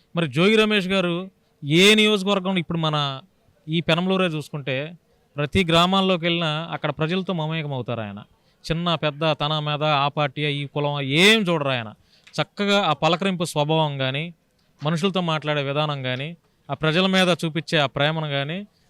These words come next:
దీన్ని బట్టే జోగి రమేష్ గారు గెలవటానికి ఎక్కువ అవకాశం ఉందనేది మా సర్వేలో తేలినటువంటి అంశం.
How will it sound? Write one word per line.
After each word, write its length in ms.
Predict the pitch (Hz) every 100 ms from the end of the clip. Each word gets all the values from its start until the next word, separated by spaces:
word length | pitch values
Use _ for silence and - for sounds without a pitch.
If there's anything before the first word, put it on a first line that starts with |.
| -
దీన్ని 260 | 143 196
బట్టే 460 | 196 196 - 185 175
జోగి 240 | 151 165
రమేష్ 300 | 175 165 160
గారు 200 | 147 151
గెలవటానికి 800 | 160 151 117 143 170 170 160 156
ఎక్కువ 240 | 147 - 156
అవకాశం 400 | 131 139 123 131
ఉందనేది 300 | 123 135 165
మా 260 | 135 139
సర్వేలో 420 | 156 165 165 160
తేలినటువంటి 600 | 175 147 143 131 127 131
అంశం. 300 | 143 123 131